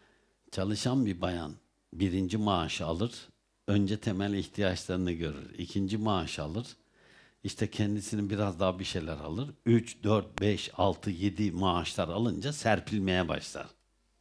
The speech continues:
Tabii o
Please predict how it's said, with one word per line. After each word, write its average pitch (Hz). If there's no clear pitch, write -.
Tabii 156
o 135